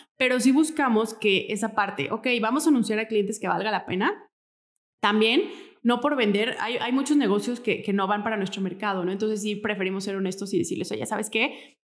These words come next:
Te propongo otra estrategia, hay radio, hay otras cosas, igual y yo no soy tu mercado, pero no vengas,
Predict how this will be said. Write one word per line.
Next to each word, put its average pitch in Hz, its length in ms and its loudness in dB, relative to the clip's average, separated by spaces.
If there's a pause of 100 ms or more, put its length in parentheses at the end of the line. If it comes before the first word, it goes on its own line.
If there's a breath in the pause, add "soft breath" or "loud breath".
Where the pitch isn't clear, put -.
(300)
Te 214 140 4
propongo 202 360 0
otra 208 160 -6
estrategia, 214 540 -2
hay 202 80 -2
radio, 185 400 -2
hay 180 100 -2
otras 190 240 -4
cosas, 208 420 -2
igual 190 260 0
y 190 60 0
yo 190 100 0
no 190 100 -2
soy 196 160 -4
tu 214 80 -2
mercado, 240 500 2
pero 160 220 2
no 202 360 4
vengas, 202 460 -4